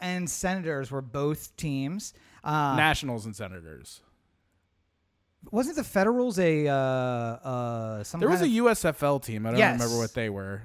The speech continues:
Speaker 2: I don't think it was the Federals, but
Speaker 1: Hmm.
Speaker 2: well, I mean the, the, the Baltimore Star, but I think they were the Washington Stars before that.
Speaker 1: Okay,
Speaker 2: Maybe.
Speaker 1: so Stars, but,
Speaker 2: Yeah.
Speaker 1: uh, Dallas now is the Stars.
Speaker 2: Yeah, I mean, like,
Speaker 1: Um,
Speaker 2: you can come up with something. It's, it wouldn't be hard for D C to come up with.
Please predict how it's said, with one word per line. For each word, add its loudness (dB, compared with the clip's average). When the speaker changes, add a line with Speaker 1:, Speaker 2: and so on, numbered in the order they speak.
Speaker 2:
I -2
don't 2
think -2
it 0
was -2
the -8
Federals, -4
but -6
Speaker 1:
Hmm. -4
Speaker 2:
well, 8
I 6
mean 2
the, -2
the, -8
the -4
Baltimore 4
Star, -2
but -2
I 0
think -6
they -2
were 0
the -2
Washington -4
Stars -8
before -10
that. -6
Speaker 1:
Okay, -
Speaker 2:
Maybe. 0
Speaker 1:
so -6
Stars, 2
but, -6
Speaker 2:
Yeah. -2
Speaker 1:
uh, -4
Dallas -2
now -2
is -6
the -10
Stars. -4
Speaker 2:
Yeah, 0
I 4
mean, 6
like, 6
Speaker 1:
Um, -6
Speaker 2:
you 4
can 0
come 0
up 4
with -2
something. -4
It's, -4
it 0
wouldn't 6
be 0
hard -2
for -10
D -10
C -6
to -6
come -4
up -4
with. -8